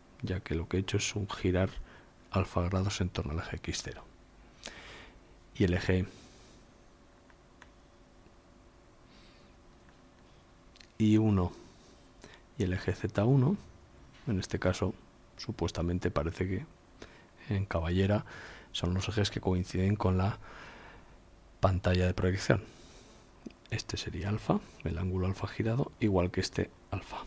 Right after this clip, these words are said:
para pasar de I cero a I uno y de Z cero a Z uno. Y a partir del sistema de referencia uno, lo que hago es aplicar la segunda operación, que es girar en torno al eje Y último, el eje I sub uno,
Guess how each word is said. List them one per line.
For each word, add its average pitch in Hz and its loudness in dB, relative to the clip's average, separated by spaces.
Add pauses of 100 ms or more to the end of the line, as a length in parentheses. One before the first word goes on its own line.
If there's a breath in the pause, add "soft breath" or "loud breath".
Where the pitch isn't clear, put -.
(180)
para 87 -4
pasar 95 -2
de 95 -2 (380)
I 110 4
cero 92 2
a 95 6
I 110 6
uno 127 6 (680 loud breath)
y 110 2
de 95 2
Z 95 -2
cero 95 0
a 90 2
Z 85 -4
uno. 85 -4 (100)
Y 117 4
a 101 6
partir 98 4
del 98 4
sistema 101 2
de 104 2
referencia 110 4
uno, 156 8 (180)
lo 95 0
que 101 2
hago 98 4
es 101 0
aplicar 90 2
la 87 2
segunda 92 2
operación, 110 2
que 101 2
es - 0
girar 107 6
en 113 6
torno 98 4
al 104 6
eje 113 6
Y 131 10
último, 147 8 (340 loud breath)
el 107 -2
eje 101 0
I 104 6
sub 143 6
uno, 165 10